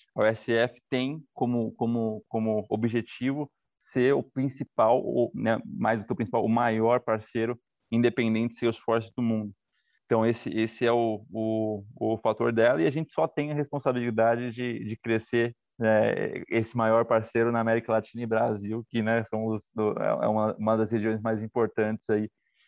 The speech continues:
pra O S F. Então, é um desafio enorme, é um, é um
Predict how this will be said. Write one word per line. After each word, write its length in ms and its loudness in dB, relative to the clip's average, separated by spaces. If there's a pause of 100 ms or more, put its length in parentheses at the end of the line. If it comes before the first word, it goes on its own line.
(140)
pra 160 2
O 20 6
S 320 2
F. 340 2
Então, 280 2
é 80 4
um 60 0
desafio 340 0
enorme, 440 0 (400)
é 140 2
um, 420 0
é 80 -2
um 320 -2